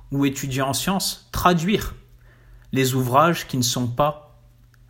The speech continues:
à proximité de la compréhension de notre public. Ça, c'est un devoir. Ali ibn Abi Talib, radiallahu ta'ala anhu, il a été rapporté de lui,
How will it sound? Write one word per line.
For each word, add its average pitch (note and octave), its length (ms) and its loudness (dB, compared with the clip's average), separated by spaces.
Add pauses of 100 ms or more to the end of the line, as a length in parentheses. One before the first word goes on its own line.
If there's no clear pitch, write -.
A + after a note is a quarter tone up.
(120)
à B2+ 100 6
proximité C#3+ 760 -2
de C3+ 100 -2
la B2 100 2
compréhension C#3 760 -4
de C#3 120 -2
notre B2 260 -4
public. A#2 580 -8 (380)
Ça, - 160 -4
c'est - 140 -2
un A#2 80 0
devoir. C3+ 580 -4 (800)
Ali C3 220 0
ibn C3+ 160 -4
Abi A#2+ 260 -2
Talib, D3 320 0
radiallahu B2 600 -2
ta'ala B2 360 -2
anhu, D3+ 320 -2
il F#3 80 0
a D#3+ 60 -2
été C#3+ 160 -8
rapporté E3+ 480 -2
de D3 100 -4
lui, F3 320 -2